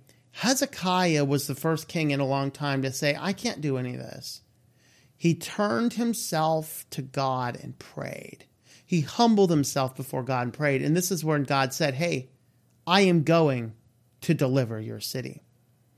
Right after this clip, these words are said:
We also find another circumstance and another time, and this is an illness. There's some speculation to say, uh, and even some scriptural analysis I go into in finer detail in the book,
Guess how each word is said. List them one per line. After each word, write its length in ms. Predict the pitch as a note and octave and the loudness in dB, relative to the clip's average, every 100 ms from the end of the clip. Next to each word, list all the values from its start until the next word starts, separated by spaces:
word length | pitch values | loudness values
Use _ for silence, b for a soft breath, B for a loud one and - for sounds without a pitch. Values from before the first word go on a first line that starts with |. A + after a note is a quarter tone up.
| B B B | B B B
We 120 | - A#3 | 6 8
also 260 | C#4 C4+ | 8 6
find 260 | G3+ A3+ A3+ | 4 4 4
another 580 | G3+ G3+ G#3+ G3+ F#3 - | 6 6 8 6 4 -2
circumstance 840 | - F#3 F3 E3+ - E3 D#3+ E3+ | 2 2 2 0 0 0 0 0
and 120 | E3 | 0
another 360 | E3 E3 F3 F#3 | 2 4 4 2
time, 400 | - D#3+ D3+ D#3 | 0 0 2 2
and 80 | D#3 | 2
this 180 | D#3 | 0
is 140 | E3 D3+ | 0 0
an 180 | C#3 C#3+ | -2 -2
illness. 600 | E3 F3 E3+ C#3 C3 - B B - | 0 2 2 0 -2 -8 B B 2
There's 220 | D#4 D#4 | 4 6
some 220 | F#4+ E4+ | 4 4
speculation 840 | - C4 A#3+ A3 F#3 F3+ F3 F3 | 4 4 4 4 4 4 4 0
to 100 | D3 | -2
say, 480 | C#3+ F3 E3 D#3+ D#3 | -2 2 2 2 0
uh, 40 | - | -2
and 400 | D#3 D#3 D#3+ D#3+ - | -2 0 2 2 0
even 240 | G#3 A3+ | 0 0
some 240 | E3+ F3+ D3+ | 2 2 0
scriptural 480 | - F#3+ - F#3 D#3 | 0 -2 0 0 2
analysis 460 | C#3+ C#3 D3 D3 | 2 0 -2 -2
I 100 | D3 | 0
go 220 | C#3 D3 | 2 4
into 300 | D3 D3 D3+ | 4 2 0
in 100 | C3+ | 0
finer 340 | C3+ F3+ D#3+ D3 | 0 2 2 2
detail 440 | C#3+ D3+ E3 D3 | 0 0 0 0
in 60 | C3+ | 0
the 60 | B2+ | 2
book, 260 | D#3 - | 0 0